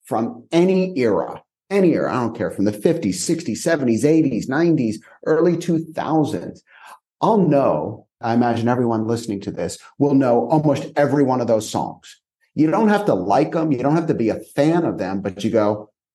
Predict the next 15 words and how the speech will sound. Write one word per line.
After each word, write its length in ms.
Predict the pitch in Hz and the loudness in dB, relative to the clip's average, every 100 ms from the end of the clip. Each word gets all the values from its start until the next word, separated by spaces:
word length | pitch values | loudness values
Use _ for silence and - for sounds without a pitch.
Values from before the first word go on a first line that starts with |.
| _ | _
"I 180 | 247 254 | 0 2
know 240 | 147 78 | 2 2
that 260 | 78 65 - | -2 -4 -6
song." 460 | - - 78 139 156 - _ _ | -6 -4 -2 -4 -4 -12 _ _
And 80 | 202 | 0
it 60 | |
was 140 | 196 175 | 2 0
kind 240 | - 208 | -2 0
of 80 | 190 | 2
the 80 | 151 | 0
same 340 | - 139 143 | 0 0 0
with 340 | 127 120 - - | 0 -2 -6 -6
film 320 | 135 143 131 | -2 0 0
and 180 | 123 117 | 0 -4
television. 760 | 120 117 104 80 - - 50 | -6 -4 -2 -4 -6 -10 -14